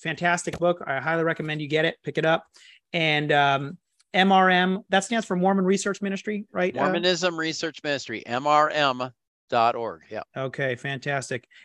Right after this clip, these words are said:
Speaker 1: And then also introducing Christianity dot com for those of you who have, um, friends or relatives you'd like to, uh, you know, start ha-, start having that conversation. And, uh, that's a really good place to start. So,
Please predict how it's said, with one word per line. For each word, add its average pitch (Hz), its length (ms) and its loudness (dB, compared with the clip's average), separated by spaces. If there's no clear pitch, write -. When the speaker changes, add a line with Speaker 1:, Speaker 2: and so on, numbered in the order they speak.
Speaker 1:
And 160 140 0
then 165 220 4
also 180 300 4
introducing 175 560 -2
Christianity 147 640 -2
dot 139 280 0
com 139 500 -2
for 156 100 -4
those 139 220 0
of 131 100 -6
you 139 140 -6
who 135 140 -4
have, 131 400 -2
um, 135 480 -6
friends 135 360 -6
or 131 60 -2
relatives 120 420 -6
you'd 127 120 -8
like 123 200 -8
to, 123 360 -6
uh, 123 120 -12
you 143 180 -6
know, 120 180 -8
start 151 240 0
ha-, - 140 -4
start 190 240 -2
having 165 180 -2
that 151 120 -2
conversation. 127 680 -8
And, 131 240 -8
uh, 127 320 -4
that's 147 260 -4
a 127 40 -8
really 123 180 -8
good 123 180 -10
place 123 200 -10
to 110 60 -12
start. 113 300 -8
So, 123 300 -8